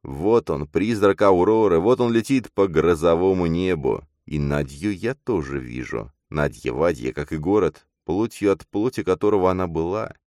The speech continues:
Надья Вадья, моя невеста, тоже стоит в центре этой повести. Так что же выходит, это был конфликт наподобие Махабхараты или Троянской войны,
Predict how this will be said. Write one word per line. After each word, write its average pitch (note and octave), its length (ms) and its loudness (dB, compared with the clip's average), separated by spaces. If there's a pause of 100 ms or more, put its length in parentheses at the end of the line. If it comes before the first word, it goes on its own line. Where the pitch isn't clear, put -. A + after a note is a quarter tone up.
(240)
Надья E2+ 580 -2
Вадья, C#2+ 480 -4
моя C#2 200 -2
невеста, C#2 680 -6 (120)
тоже C3 260 -6
стоит F#2+ 340 -4
в - 120 -20
центре A2 540 -4
этой D2+ 380 -4
повести. - 760 -12 (680)
Так B2 140 -2
что - 140 0
же C#3 140 0
выходит, G2 420 -4
это F#2 180 -2
был A2+ 160 0
конфликт A#2 540 -4
наподобие G2 680 2
Махабхараты G2 1040 0 (120)
или F#2+ 180 -2
Троянской F#2+ 560 0
войны, F2 520 0